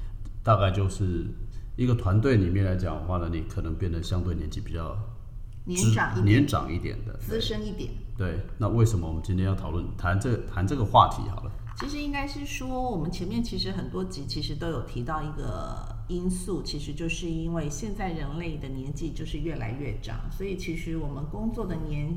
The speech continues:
Speaker 2: 限也相对来讲，其实四十岁、五十岁，其实大部分、大多数的人都还在职场上工作。
Speaker 1: 这是其中一个原因嘛，其实还有几个原因啊。第一个原因就是说，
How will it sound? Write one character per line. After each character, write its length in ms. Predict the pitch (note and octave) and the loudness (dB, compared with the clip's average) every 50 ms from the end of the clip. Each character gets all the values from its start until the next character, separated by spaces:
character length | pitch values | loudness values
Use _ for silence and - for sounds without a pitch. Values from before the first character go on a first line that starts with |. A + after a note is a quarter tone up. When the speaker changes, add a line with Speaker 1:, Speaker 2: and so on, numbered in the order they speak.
| - - | -4 -4
Speaker 2:
限 440 | - - - - - B3 G3+ E3+ D#3 | -2 -2 -2 0 0 -2 -2 -2 -2
也 240 | D3 C#3 - - - - - - - - - | -2 -4 -4 -4 -6 -6 -6 -6 -6 -6 -6
相 220 | - - C#4 D4 D#4+ | -6 -4 -4 -2 -2
对 80 | E4 | -2
来 220 | C#4+ A#3 F3+ E3+ F3 | -2 0 -2 -2 -2
讲， 240 | - F3+ - - - | -2 -2 -2 -2 -2
其 120 | F3 F3 | -2 -2
实 200 | E3+ F#3 F#3 F3+ F3+ - - - - - - - - - | -2 -2 -2 -2 -4 -4 -6 -6 -6 -6 -6 -6 -6 -6
四 220 | - - - D4 | -6 -4 -4 -4
十 200 | - - A3+ A3 | -4 -4 -4 -4
岁、 240 | G#3+ G#3+ B3 A#3+ A#3+ | -4 -2 -2 -2 0
五 160 | G#3 F#3 D#3+ | 0 0 0
十 160 | - - E3 E3 | 0 -2 -2 -2
岁， 160 | - G#3 F#3+ | -2 -2 -2
其 140 | - - E3+ | -4 -4 -4
实 160 | E3+ E3 - - - - - - - | -4 -4 -4 -4 -6 -6 -6 -4 0
大 240 | - G3+ - - G#3+ | 2 2 2 2 0
部 100 | G#3+ G#3 | -2 -4
分、 300 | - G#3+ G3+ F#3+ F#3 F#3 | -4 -2 -2 -2 -2 -2
大 160 | F#3 G#3 G3+ F#3+ F#3+ | 0 -2 -2 -2 -2
多 80 | F#3+ | -4
数 180 | G3 - - F#3+ | -4 -4 -4 -6
的 140 | F3+ F3 - | -4 -4 -4
人 180 | - - - | -4 -6 -4
都 120 | - F#3+ F#3+ | -4 -4 -4
还 160 | - F3 D3 | -4 -4 -4
在 140 | - F3 E3+ | -4 -4 -4
职 180 | - - C#3+ | -4 -4 -6
场 200 | - - - - | -6 -6 -6 -6
上 240 | - D3 C3 B2 A#2+ A2 | -6 -4 -4 -6 -4 -2
工 200 | A2+ G#2+ - - - | -2 -2 -2 -4 -4
作。 140 | A2 A2 A2 - - - - - - - - - - - - - - - - - | -4 -4 -4 -4 -6 -8 -8 -8 -10 -8 -8 -8 -8 -8 -8 -6 -2 -2 0 2
Speaker 1:
这 160 | - B2+ B2+ | 4 4 6
是 440 | A2+ - B2+ A#2+ A#2 A2+ A2+ G#2+ G#2 | 6 6 8 8 10 10 10 10 8
其 180 | - - G2+ | 6 4 6
中 180 | G2 A2 A2 G#2+ - - | 6 8 6 6 4 2
一 80 | - A2+ | 2 6
个 100 | A2 G#2+ | 8 8
原 240 | F#2+ F#2 F2+ F2 F2 | 8 8 6 4 4
因 140 | F2+ F2+ F2+ | 6 6 6
嘛， 260 | F2+ - - - - - - - - | 4 4 2 -2 -6 -6 -8 -8 -4
其 120 | - A2+ A2 | 2 4 6
实 140 | A2 A2+ | 8 10
还 140 | G#2+ G#2 G#2+ | 10 10 10
有 240 | A2 A2 G2+ F#2+ F2+ | 10 8 8 6 4
几 180 | - F2 E2+ D#2+ | 2 0 -2 0
个 140 | E2+ E2+ | 0 0
原 200 | E2+ F2 F2 F2 | 2 2 2 2
因 120 | F2+ F2+ F2+ | 2 2 2
啊。 80 | E2+ E2+ | 2 2
第 140 | A2 A2+ A#2+ | 4 4 6
一 80 | A#2+ A2+ | 8 8
个 100 | A2 G2+ | 8 8
原 220 | G2 F#2+ F#2+ G2 | 8 8 6 8
因 140 | G2+ G#2 G2+ | 8 8 8
就 120 | G#2+ G#2 | 8 6
是 160 | F#2+ - G#2 | 6 6 4
说， 460 | G2 - G#2 G2 F#2 F#2 G2 G2+ - | 2 4 4 4 4 4 2 0 0